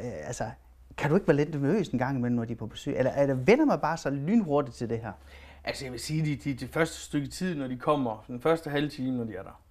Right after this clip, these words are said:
Speaker 1: Ja.
Speaker 2: der kan man godt være sådan lidt, du ved, kigger lidt rundt, du ved, og sådan noget.
Speaker 1: Ja.
Speaker 2: Altså, det er sådan en rimelig stor kamera, der står og
Speaker 1: Ja.
Speaker 2: peger en ind i hovedet sådan hele tiden, ikke?
Speaker 1: Det er ikke sådan, de står og siger, "Nå, men nu, nu kunne det være fedt, hvis du lige gjorde sådan og sådan og sådan." Eller blander de sig fuldstændig udenad, og så bare
Speaker 2: Altså,
Speaker 1: står og var linsen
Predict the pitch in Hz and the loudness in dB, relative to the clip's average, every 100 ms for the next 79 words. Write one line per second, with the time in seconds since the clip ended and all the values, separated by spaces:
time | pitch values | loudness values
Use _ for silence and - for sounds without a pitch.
0 | - 135 - - - 139 151 131 127 123 | 0 0 0 -16 -2 2 2 2 2 0
1 | 120 123 104 98 - - 123 - - - | -4 -4 -6 -10 -16 -20 -18 -16 -18 -12
2 | - 147 - 60 90 95 104 - - - | -6 -6 -6 -10 -10 -10 -12 -12 -14 -14
3 | - - 110 131 151 123 139 123 120 135 | -12 -12 -4 2 2 4 2 0 -2 0
4 | 151 151 160 156 160 190 196 165 - 165 | 0 0 0 4 6 6 6 2 4 4
5 | 135 139 127 110 113 117 - 123 104 95 | 6 4 0 -2 -4 -6 -4 -4 -4 -6
6 | - - - - - - 120 127 120 120 | -12 -20 -6 -2 0 4 4 6 2 0
7 | 123 123 120 123 127 127 135 135 135 131 | -4 -4 -4 -4 -6 -6 -6 -6 -6 -2
8 | 139 196 254 185 156 214 180 135 196 202 | 4 4 6 2 6 6 6 4 0 2
9 | 139 139 135 160 214 175 131 117 185 160 | 4 2 2 -2 -2 -2 -4 -2 -4 -4
10 | - 151 160 151 143 165 127 120 139 104 | -8 -6 0 0 2 2 0 0 0 0
11 | 143 117 117 131 127 143 147 143 143 - | -2 0 2 2 6 4 4 -4 -8 -12
12 | - 311 277 - 202 185 175 175 151 - | 2 2 2 0 0 2 2 2 -2 -2
13 | 127 - 135 143 151 165 123 120 123 135 | -6 2 4 4 4 4 4 2 2 2
14 | 156 135 120 | 0 -4 -4